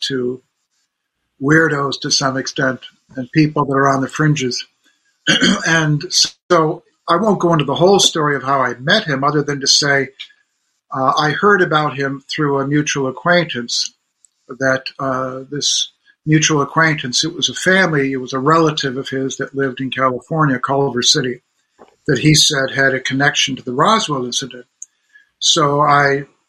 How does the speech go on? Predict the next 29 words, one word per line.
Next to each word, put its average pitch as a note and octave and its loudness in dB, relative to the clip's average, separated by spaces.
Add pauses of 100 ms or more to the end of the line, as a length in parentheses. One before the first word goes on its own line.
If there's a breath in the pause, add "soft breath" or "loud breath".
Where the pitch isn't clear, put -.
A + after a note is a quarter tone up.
asked D#3 2
if D#3 -6
I D#3 0
could D3+ -10
get D3+ 2
in C#3 -2
touch F#3+ 0
with C#3+ -8
this C#3 -4
man, C#3 -2
and C3+ 0
after D3+ 0
several C3+ 0
tries, C#3 2
'cause C3+ -6
he D3+ -4
was C3 -6
reluctant, C3+ -2
this - -4
man, C3 0 (240 soft breath)
Tiny D3+ 0
as C3 -4
he B2+ -8
turned B2+ -4
out, B2+ -6
that B2+ -6
was A#2+ -8
his A2 -8
nickname, A#2+ -4